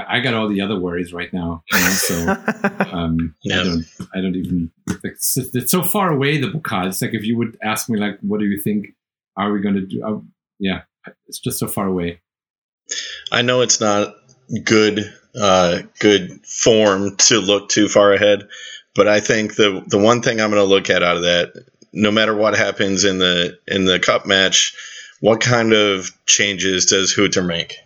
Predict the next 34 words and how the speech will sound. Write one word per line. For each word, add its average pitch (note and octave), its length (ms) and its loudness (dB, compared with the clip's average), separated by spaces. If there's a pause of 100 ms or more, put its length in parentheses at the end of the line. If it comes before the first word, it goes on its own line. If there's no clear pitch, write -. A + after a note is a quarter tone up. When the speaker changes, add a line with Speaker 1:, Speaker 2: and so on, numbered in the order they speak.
(120)
Speaker 3:
I G2 120 -6
know G2 240 4
I'm G2+ 300 0
on G2+ 220 2
the G#2+ 60 6
Speaker 1:
Yeah. G#2+ 80 -4
Speaker 3:
fence A2 280 4
with G#2+ 100 2
him G2+ 160 2
right G2+ 180 2
now. G2 320 0 (460)
I'm G2 100 0
still G#2 280 2
giving G2+ 260 0
him G2+ 160 -2
the G2 80 -2
benefit G2 380 0
of F#2 80 -2
the F2+ 80 0
doubt, F#2 340 -2
but F#2+ 140 -2
that's F#2+ 200 2
gonna G2 200 0
be F#2+ 120 0
an F#2 100 -2
interesting F#2 540 0
one F2 220 2
to F2 80 0
see F2 440 0 (180)
Speaker 1:
Yeah. A#2+ 160 -4
Speaker 3:
what F#2+ 160 2
kind G2+ 200 0
of F#2+ 80 -6
tactical G2+ 560 0